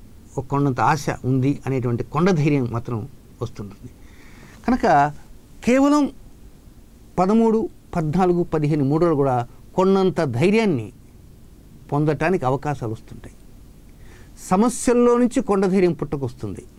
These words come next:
ఎన్ని సమస్యలున్నా ఈ సమస్య నుంచి బయటపడగలనా అనేటువంటి ఒక భయం ఉంటుంది. ఆ భయంలో నుంచే ఆ కొండ ధైర్యం వస్తుంది. So, ఆ ధైర్యమే మీకు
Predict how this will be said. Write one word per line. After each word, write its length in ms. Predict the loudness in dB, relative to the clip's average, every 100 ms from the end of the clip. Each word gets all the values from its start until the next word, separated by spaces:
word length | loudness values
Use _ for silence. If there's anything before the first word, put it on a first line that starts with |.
| -20 -20 -20 -20 -20 -20 -20 -20 -20 -20 -20 -6
ఎన్ని 200 | 0 0
సమస్యలున్నా 600 | 0 -2 -2 -2 -2 0
ఈ 140 | 0 -2
సమస్య 460 | -2 -4 -4 -4
నుంచి 140 | -6 -4
బయటపడగలనా 880 | -2 -2 -2 -2 -2 0 0 -2 -6 -14 -20 -12
అనేటువంటి 420 | -10 -10 -12 -12
ఒక 140 | -10 -8
భయం 320 | -2 0 0
ఉంటుంది. 360 | -4 -8 -14 -16 -20 -20 -10 -4
ఆ 80 | -4
భయంలో 480 | 0 0 2 2
నుంచే 440 | 0 -2 -4 -6 -8 -16 -20 -20 -20 -20 -20 -18 -16
ఆ 40 |
కొండ 300 | -12 -12 -12
ధైర్యం 260 | -14 -18 -20
వస్తుంది. 260 | -20 -20 -20 -20 -20 -20 -20 -20 -20 -20 -20 -20 -20 -20 -20 -20 -20 -20 -12 0
So, 220 | 0 0 -4 -20 -20 -20 -20 -20 -20 -20 -20 -12 -6
ఆ 80 | -6
ధైర్యమే 560 | -2 0 2 2 -2 -8 -20 -20 -20 -20 -20 -20 -20 -14 -4
మీకు 360 | -4 -4 -8